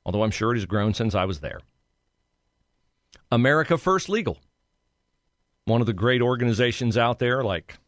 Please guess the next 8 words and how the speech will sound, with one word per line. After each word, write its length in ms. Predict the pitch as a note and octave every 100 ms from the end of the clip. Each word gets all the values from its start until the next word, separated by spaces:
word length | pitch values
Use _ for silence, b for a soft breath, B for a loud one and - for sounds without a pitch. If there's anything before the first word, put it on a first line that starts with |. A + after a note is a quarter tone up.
| _ _ _ _ _ _ _ _ _ _
Alliance 380 | G2+ G2+ G#2 -
Defending 400 | A2 A#2 A2 A2
Freedom 320 | - A2 A2+
and 80 | A2+
others, 280 | F2+ G2 - _ _ _
standing 360 | - - A2+ A#2
up 160 | A2 G#2+
for 220 | G2